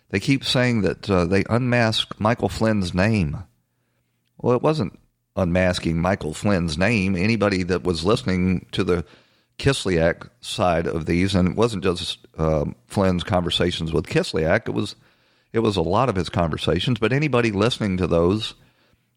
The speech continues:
could easily deduce that they were talking to Michael Flynn. The only place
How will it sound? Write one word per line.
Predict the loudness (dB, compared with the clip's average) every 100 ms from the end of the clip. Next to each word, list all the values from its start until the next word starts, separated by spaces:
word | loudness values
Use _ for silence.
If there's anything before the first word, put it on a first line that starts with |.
| -2
could | 0 2
easily | 2 0 0 0
deduce | 0 -2 0 2 2 2 0
that | 0
they | 0
were | 0
talking | 0 0 -2 -2
to | -2 -4 _ _ _ _ -4
Michael | -2 0 -4
Flynn. | -2 0 0 -4 -12 -16 _ _ _ _ _ _ -2
The | 0
only | 2
place | 2 2 0 -2